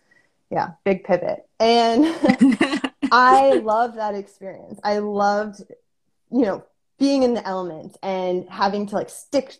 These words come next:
Speaker 1: through this goal while you're getting pelted with rain and splashed with lake water. Um, and then I finished and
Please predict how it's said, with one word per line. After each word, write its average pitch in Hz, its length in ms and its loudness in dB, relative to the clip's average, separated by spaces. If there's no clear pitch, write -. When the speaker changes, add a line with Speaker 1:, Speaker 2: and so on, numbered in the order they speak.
Speaker 1:
through 285 260 4
this 247 220 -2
goal 185 380 2
while 196 280 4
you're 196 180 -6
getting 180 440 -10
pelted 240 320 -6
with 202 120 -6
rain 190 300 -4
and 165 220 -10
splashed - 640 -2
with 190 100 -12
lake 190 300 -10
water. 165 420 -8
Um, 220 540 4
and 220 180 -4
then 233 220 4
I 208 100 -4
finished 240 560 -8
and 202 320 -8